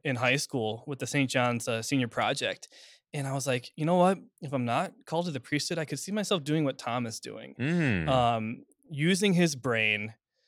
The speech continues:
Speaker 1: um, w-, working in witness for Christ. There's the Y C P tagline. Um, a-, and, you know, so I, I think the example that other people set for me was where God was first speaking to me. Um, but then I did take it to prayer. Um,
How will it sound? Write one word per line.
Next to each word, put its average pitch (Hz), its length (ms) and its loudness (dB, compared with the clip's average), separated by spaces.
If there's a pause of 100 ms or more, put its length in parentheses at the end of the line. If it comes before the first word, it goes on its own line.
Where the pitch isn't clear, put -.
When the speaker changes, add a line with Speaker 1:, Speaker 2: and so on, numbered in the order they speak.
(180)
Speaker 1:
um, 110 480 -2 (240)
w-, 143 160 -6 (160)
working 165 400 2
in 185 120 6
witness 160 260 2
for 196 100 -2
Christ. 117 400 0
There's 131 200 -4
the 143 60 -4
Y 127 180 4
C 131 160 -2
P 135 140 0
tagline. 113 720 0 (160)
Um, 107 440 -2 (580)
a-, 135 200 2
and, 135 360 4 (120)
you 151 140 0
know, 135 140 6
so 156 320 6
I, 151 140 6 (420)
I 147 60 2
think 180 200 0
the 165 140 4
example 139 420 2
that 127 100 0
other 127 160 0
people 123 260 -4
set - 220 -2
for 127 120 -6
me 120 120 0
was 113 220 -2
where 117 320 0 (340)
God 127 240 4
was 123 120 -4
first - 340 -6
speaking 117 400 -6
to - 160 -8
me. 110 320 -10 (380)
Um, 120 440 2
but 170 180 -4
then 226 100 4
I 233 80 6
did 208 180 2
take 135 200 2
it 117 100 -4
to 110 60 -8
prayer. - 360 -8 (160)
Um, 120 400 2